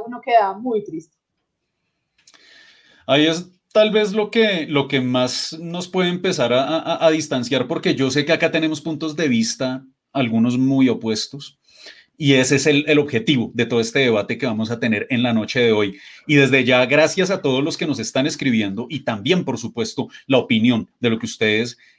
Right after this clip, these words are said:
Speaker 2: consideran que debió hacer la fia. Hay muchas aristas, hay muchas situaciones que se han hablado en estas últimas horas, que se debió correr la carrera para el lunes,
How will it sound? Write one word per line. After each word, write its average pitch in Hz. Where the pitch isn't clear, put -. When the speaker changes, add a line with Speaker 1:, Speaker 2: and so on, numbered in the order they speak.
Speaker 2:
consideran 143
que 127
debió 113
hacer 113
la 117
fia. 104
Hay 165
muchas 220
aristas, 135
hay 123
muchas 202
situaciones 131
que 151
se 131
han 117
hablado 139
en 127
estas 120
últimas 135
horas, 95
que 135
se 131
debió 120
correr 123
la 120
carrera 110
para 127
el 131
lunes, 143